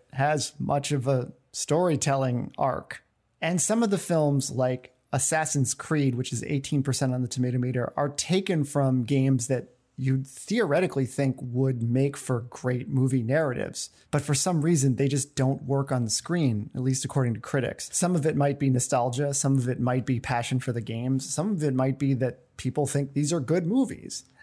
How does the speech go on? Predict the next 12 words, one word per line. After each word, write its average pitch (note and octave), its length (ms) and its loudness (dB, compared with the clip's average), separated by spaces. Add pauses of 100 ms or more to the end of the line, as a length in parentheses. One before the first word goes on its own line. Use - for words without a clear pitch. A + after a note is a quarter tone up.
Anyway, D3+ 280 2
I'm F3 140 2
a F3+ 40 4
little D#3 160 4
bummed C3 300 2
out C3 200 2
that C3 140 -4
the B2 120 0
BioShock B2 640 0
movie A#2 340 -2
never A2+ 280 -2
happened, A#2 540 -4